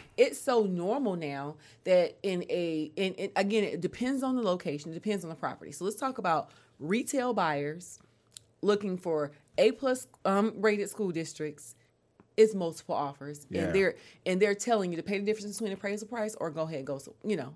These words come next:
Speaker 1: or forget it.
Speaker 2: Kick rocks.
Speaker 1: I just did it.
Speaker 2: Basically,
Speaker 1: I
Speaker 2: kick
Speaker 1: just did it for
Speaker 2: rocks.
Speaker 1: my sellers. I just
Speaker 2: Mm.
Speaker 1: did it. Home came in below appraisal price, and we
Speaker 2: How
Speaker 1: was
Speaker 2: much,
Speaker 1: like, "Okay."
Speaker 2: how much below?
Speaker 1: It was, it was, um, actually fifteen thousand.
Speaker 2: Okay, so that's not bad.
Speaker 1: It's not bad.
Speaker 2: That's not bad. That's
Speaker 1: You
Speaker 2: like
Speaker 1: know,
Speaker 2: five dollars a month.
Speaker 1: and we was like, "All right, um,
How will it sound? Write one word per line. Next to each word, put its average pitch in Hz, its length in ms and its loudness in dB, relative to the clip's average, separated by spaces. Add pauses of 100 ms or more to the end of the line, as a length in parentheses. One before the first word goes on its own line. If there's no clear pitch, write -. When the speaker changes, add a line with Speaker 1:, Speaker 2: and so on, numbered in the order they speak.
Speaker 1:
or - 80 -2
forget 143 280 -6
it. - 120 -14
Speaker 2:
Kick 185 220 6
rocks. 175 360 6
Speaker 1:
I 262 60 10
just 415 200 8
did 466 180 8
it. 143 280 -2
Speaker 2:
Basically, 160 440 4
Speaker 1:
I - 60 12
Speaker 2:
kick - 120 10
Speaker 1:
just - 60 12
did - 100 12
it - 80 6
for 453 80 6
Speaker 2:
rocks. 440 200 6
Speaker 1:
my 554 60 8
sellers. 180 540 2
I 320 100 8
just 359 240 4
Speaker 2:
Mm. - 40 0
Speaker 1:
did 466 160 8
it. - 240 0 (420)
Home 330 200 0
came 294 300 -2
in 233 280 2
below 208 280 4
appraisal 202 380 0
price, 175 420 -2
and 202 100 0
we 214 40 2
Speaker 2:
How 220 40 4
Speaker 1:
was 180 80 4
Speaker 2:
much, - 160 4
Speaker 1:
like, 226 80 4
"Okay." - 80 2
Speaker 2:
how 135 80 6
much 139 220 2
below? 90 340 0
Speaker 1:
It 247 80 8
was, 226 260 6 (120)
it - 20 4
was, 202 300 0
um, 180 180 2
actually 220 400 -4
fifteen 226 520 -2
thousand. 135 480 -6 (100)
Speaker 2:
Okay, 104 320 0
so 156 100 -2
that's 196 180 0
not 107 140 2
bad. 87 180 2
Speaker 1:
It's 277 100 4
not 311 180 4
bad. 339 200 2
Speaker 2:
That's 135 160 0
not 107 140 0
bad. 82 320 -2
That's 139 220 0
Speaker 1:
You 139 60 6
Speaker 2:
like 127 80 8
Speaker 1:
know, 104 60 8
Speaker 2:
five 139 140 8
dollars 110 300 4
a - 20 -2
month. 95 140 0
Speaker 1:
and 294 80 2
we 302 60 2
was 262 100 2
like, 247 160 6
"All 269 60 4
right, 233 360 4
um, 208 640 0